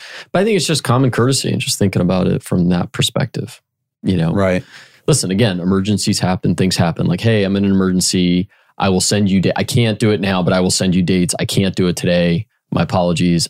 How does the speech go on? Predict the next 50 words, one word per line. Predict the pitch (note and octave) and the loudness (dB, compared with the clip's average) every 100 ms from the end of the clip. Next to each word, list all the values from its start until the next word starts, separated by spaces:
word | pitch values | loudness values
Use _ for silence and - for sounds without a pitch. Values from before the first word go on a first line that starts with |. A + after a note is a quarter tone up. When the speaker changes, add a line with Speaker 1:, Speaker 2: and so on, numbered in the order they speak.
| - | -2
Speaker 1:
I | F2+ | 0
will | E2+ | 0
follow | - E2+ E2 | -2 0 0
up | E2+ E2+ | 0 -2
with | - | -2
you | F2 | 0
with | F2 - | 0 0
dates." | - - - - | -4 -4 -8 -2
Okay. | F3+ - B2+ - _ _ - | -2 -2 -12 -12 _ _ -4
Speaker 2:
Yeah. | G2 F2+ - | 0 0 -2
You'd | B2+ D3 | 0 0
Speaker 1:
It | C3+ | 2
go- | |
Speaker 2:
think | F3 D3+ | 0 0
that | C#3 | -2
some | - B2+ B2 | 0 2 2
of | |
the, | A2+ | 4
most | A#2+ A2 A2 | 2 2 0
of | G#2 | 0
this | G2+ | 0
is | G2 F2+ | 0 2
intuitive, | F2+ - G2 G2+ G2+ F#2 | 0 2 2 2 0 0
but | F2+ | 0
I, | F#2 E2+ | 2 0
I'm | F#2 F2+ F2+ | -2 0 2
always | E2+ E2 D#2+ | 2 0 0
amazed | D#2+ D#2+ E2 | 0 0 -2
at | - | -2
how | E2 E2 | -2 -4
few | - E2 | -4 -4
people | - E2+ - D#2+ D2 - _ _ _ _ - | -2 -6 -2 -4 -4 -10 _ _ _ _ 0
Speaker 1:
No, | F3 D3+ | 2 2
I, | E3+ - | 0 0
Speaker 2:
do | |
it | E3 | 0
Speaker 1:
right. | B2+ | 2
I, | B2+ C#3+ | 2 0
Speaker 2:
right. | D#2 - - | -4 -14 -4
Speaker 1:
I | C#3 C3+ | 0 2
view | C3+ C3+ | 2 2
it | A#2+ | 2
as | A#2 G#2 | 2 0
intuitive, | A#2 G#2+ C#3 B2 G#2+ | 0 2 2 2 0
common | - A#2 G#2+ | 0 0 0
courtesy, | - A#2+ G#2 - G#2+ G2+ G2 F#2+ F#2 - - | 2 2 2 2 2 4 4 4 2 -2 -12
communication | - A2+ G#2+ - A2+ G#2+ G#2 | 0 2 2 2 0 2 0
skills, | F2 - F#2+ F#2 F2+ F2+ A2 | 0 0 2 2 2 2 2
and, | G#2+ A2 | 2 0
and | A2 G#2 G#2+ A2 | 0 2 2 2